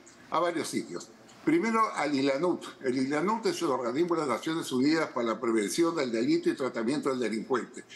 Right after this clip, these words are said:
Ellos pueden asesorar muy bien, pero también debe mandar una comisión rápida para que se entrevisten con las autoridades competentes de Estados Unidos, Alemania, Bélgica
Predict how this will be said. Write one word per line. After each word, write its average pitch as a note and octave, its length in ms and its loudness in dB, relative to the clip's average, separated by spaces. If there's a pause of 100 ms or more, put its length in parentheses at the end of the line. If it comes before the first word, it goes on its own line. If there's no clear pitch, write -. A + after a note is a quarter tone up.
(120)
Ellos D3+ 220 2
pueden E3+ 260 -2
asesorar C3+ 520 -2
muy D3+ 200 2
bien, C3+ 320 2 (320)
pero A#2+ 220 0
también A2 420 0
debe A3 160 0
mandar D3+ 300 -2
una D3+ 200 -4
comisión A#2+ 600 -2 (320)
rápida E3 640 0
para G#2+ 180 -2
que F#2 360 -4 (120)
se - 140 0
entrevisten C3+ 640 2
con B2+ 120 0
las A2 100 0
autoridades C#3+ 500 0
competentes D3 720 -2 (260)
de - 80 0
Estados E3 440 -2
Unidos, D#3+ 400 0
Alemania, D3 640 -2 (120)
Bélgica F#3 520 -2